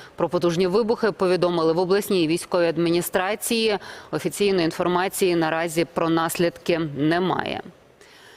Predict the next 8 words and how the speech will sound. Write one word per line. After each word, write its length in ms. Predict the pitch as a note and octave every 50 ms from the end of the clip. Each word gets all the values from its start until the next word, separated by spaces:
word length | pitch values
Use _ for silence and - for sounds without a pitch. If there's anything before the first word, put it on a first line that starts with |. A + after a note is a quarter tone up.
| - - - _ _ _ -
Більше 360 | F#3+ B3 D4+ - - - C#4+
доби 460 | G#3 G3+ C#4+ B3 G#3 A3 B3+ A#3+ G#3+
без 420 | F3 D#3 D3+ E3 G#3+ B3 C4+ - -
перестанку 760 | - C#4 B3+ B3+ B3 - - A#3+ G#3+ G#3+ G3 F#3 F3+ - F#3
окупанти 640 | F3 - G#3 F3+ - A#3+ B3 B3+ B3 A#3 - A#3
б'ють 360 | F3+ F3+ G3 A#3 A#3+ - -
по 140 | - - G3+
об'єктах 560 | G3+ F3+ F#3 A3 A3+ G#3 - - G#3+ G#3 -